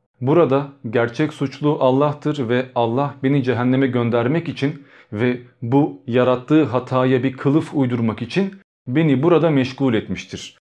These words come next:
Özgür irade verdiği yalanıyla beni burada oyalamıştır ve Allah benim ahiretime yaptığı cinayeti bir bakıma örtbas etmiştir. Yani hiçbir şekilde özgür irademden veya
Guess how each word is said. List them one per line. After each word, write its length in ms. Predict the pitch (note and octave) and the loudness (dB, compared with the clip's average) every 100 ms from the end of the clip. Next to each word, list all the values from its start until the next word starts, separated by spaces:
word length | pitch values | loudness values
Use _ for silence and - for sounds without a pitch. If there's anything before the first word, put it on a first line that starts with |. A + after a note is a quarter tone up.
| _ _ C#3 | _ _ 0
Özgür 340 | C#3 D3+ F3+ | 2 2 0
irade 440 | F3+ D3 D3 D#3+ | 2 4 4 4
verdiği 560 | C#3+ C3+ B2 C3+ A#2+ - A2+ | 4 2 2 2 2 -2 -2
yalanıyla 720 | B2 B2+ C3 B2+ A#2+ E3 F#3+ _ - | 2 4 4 4 2 0 -4 _ -4
beni 260 | C3 C#3+ C#3+ | 0 2 4
burada 280 | D3 D#3 | 4 2
oyalamıştır 840 | E3+ B2+ B2+ B2 D3 - - D#3+ - - - | 0 2 4 2 0 -4 -4 -4 -4 -18 -2
ve 160 | A2+ A2 | -2 2
Allah 480 | A2 A#2 D#3 D3+ _ _ - | 2 4 0 0 _ _ -2
benim 380 | B2 C#3+ D3 - - | 0 2 0 -8 -2
ahiretime 800 | A2+ G2 A2+ A2+ A#2+ B2+ C#3+ - - | 0 2 0 0 0 -2 -2 -8 -4
yaptığı 480 | A2 G#2+ - B2+ A#2+ | -2 -2 -2 -2 0
cinayeti 640 | A2 G#2 F#2+ F#2 A2+ B2+ | 0 0 -2 -2 -4 -4
bir 120 | A#2 | -2
bakıma 460 | G#2 G#2+ C3+ E3 - _ _ | -2 -2 -4 -4 -10 _ _
örtbas 460 | A#2 A2 - G#2+ G#2 | -2 -2 -2 -2 -2
etmiştir. 600 | F2 E2+ - F2 - - _ _ _ _ A2+ | -6 -10 -12 -14 -16 -20 _ _ _ _ -4
Yani 380 | A#2 C3+ C#3 C3+ | 0 2 2 -2
hiçbir 500 | - B2+ C3+ D3 C#3 | -4 -4 0 -2 0
şekilde 600 | - - G#2 G#2+ C#3+ C#3+ - _ | -6 -4 -4 0 -2 -4 -20 _
özgür 420 | A#2+ A#2+ C3 C3+ | 0 0 0 -2
irademden 640 | C3 A2+ G#2+ G2+ G2+ A#2+ D3 C#3+ _ A2+ | 0 0 0 0 -2 -2 -4 -10 _ -2
veya 440 | A2+ A#2 A#2+ | 2 2 0